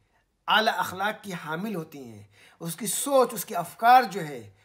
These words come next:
आला अखलाक की हामिल होती हैं। जो किसी के साथ जो है नाइंसाफ़ी नहीं करते,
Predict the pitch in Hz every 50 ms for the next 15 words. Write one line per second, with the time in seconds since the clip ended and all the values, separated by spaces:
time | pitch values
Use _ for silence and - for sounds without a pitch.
0 | _ _ - 143 180 196 208 190 - 165 156 160 175 202 208 208 202 - - 170
1 | 165 160 143 139 151 170 202 202 170 151 - - 143 123 113 101 92 92 _ _
2 | _ _ _ _ _ _ _ _ _ _ _ _ _ _ _ _ _ _ _ _
3 | _ _ _ _ _ - 151 147 - - 160 - 214 254 202 202 185 - 180 175
4 | 175 180 170 - 151 147 143 135 127 120 110 104 98 _ _ _ _ _ _ -
5 | 165 175 175 165 185 175 160 - - 165 160 156 160 165 147 135 151 165 160 -
6 | 147 120 - _ - -